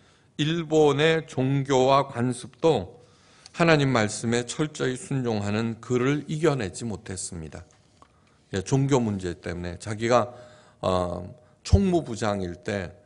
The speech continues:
회사 그 신사 참배하는 거를 주도해야 되는데 신앙 양심상 할 수 없거든요. 그래서 사표를 내고. 예. 근데 워낙에 성실하고 정직하고 근면하니까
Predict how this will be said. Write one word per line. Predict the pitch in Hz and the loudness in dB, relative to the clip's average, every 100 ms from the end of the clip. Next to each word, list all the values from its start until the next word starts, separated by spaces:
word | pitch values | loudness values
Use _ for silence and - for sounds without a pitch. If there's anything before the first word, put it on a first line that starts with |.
| _ _ _ _ - | _ _ _ _ 0
회사 | 151 147 156 156 135 127 - _ _ _ | 0 0 0 0 0 -4 -16 _ _ _
그 | - 110 | -4 -2
신사 | 110 - 208 202 190 | -2 -6 -4 -2 -2
참배하는 | 185 - 156 135 117 101 95 | -4 -4 -6 -4 -2 -2 -4
거를 | 95 98 | -4 -6
주도해야 | - 127 113 101 92 87 | -8 -8 -2 -2 -2 -6
되는데 | 87 82 87 95 | -10 -12 -10 -10
신앙 | 101 - 185 175 160 | -8 -4 -2 -2 -2
양심상 | 120 117 123 120 143 | -4 -6 -8 -8 -6
할 | 165 | -6
수 | 160 147 | -4 -4
없거든요. | - 90 87 95 131 139 _ _ _ | -4 -6 -10 -8 -8 -12 _ _ _
그래서 | - 156 - | -10 -8 -8
사표를 | 214 - 180 143 | -6 -4 -2 -2
내고. | 95 92 - - _ _ _ _ _ _ 90 | -4 -6 -12 -16 _ _ _ _ _ _ -20
예. | 87 _ _ _ _ _ _ _ _ _ _ _ _ _ _ _ _ | -20 _ _ _ _ _ _ _ _ _ _ _ _ _ _ _ _
근데 | - 143 180 | -4 2 4
워낙에 | 123 147 180 175 175 | 6 6 4 4 2
성실하고 | 160 - 190 185 175 143 139 160 | 0 0 -2 -2 0 0 0 -4
정직하고 | - 131 143 143 135 139 143 | -4 -4 -4 -6 -8 -8 -8
근면하니까 | - 131 131 120 101 95 95 123 | -8 -4 -2 -2 -2 -6 -6 -6